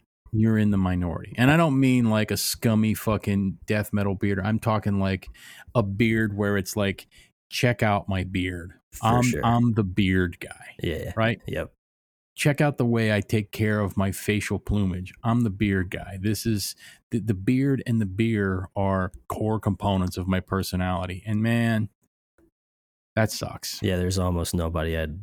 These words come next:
Speaker 2: I'd rather be around less than that, than that crowd. So, um, so there you go. Wasted Death, not bad, musically sound, nodding my head along, but, uh, this is probably where, where, uh, the, they and I shall part,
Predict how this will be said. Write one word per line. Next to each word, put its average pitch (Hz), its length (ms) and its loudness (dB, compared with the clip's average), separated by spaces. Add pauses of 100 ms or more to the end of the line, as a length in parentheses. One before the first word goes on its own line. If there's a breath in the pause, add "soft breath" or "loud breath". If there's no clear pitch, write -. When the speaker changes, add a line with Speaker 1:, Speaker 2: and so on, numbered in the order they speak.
(280)
Speaker 2:
I'd 80 320 -4
rather 80 460 -2
be 76 180 -4
around 73 560 -4
less 76 560 -6 (100)
than 78 200 -4
that, 76 240 -4 (160)
than 78 160 -4
that 78 200 -6
crowd. - 440 -8
So, - 260 -6 (920 loud breath)
um, 98 280 2
so 127 140 2
there 160 120 2
you 117 100 4
go. 82 180 2
Wasted 117 420 0
Death, 110 340 0 (100)
not 107 360 2
bad, 98 480 0
musically 98 580 0
sound, 85 640 0 (280)
nodding 92 300 2
my 85 120 0
head 85 200 0
along, 82 440 -2 (160)
but, 78 260 -4 (140)
uh, 73 380 -4
this 87 200 -4
is 85 100 -4
probably 78 540 -6
where, 76 380 -6 (240)
where, 80 360 -2
uh, 71 380 -6 (280)
the, 95 220 -4
they 85 380 -4
and 78 140 -6
I 78 340 -4
shall 78 260 -6
part, 76 360 -6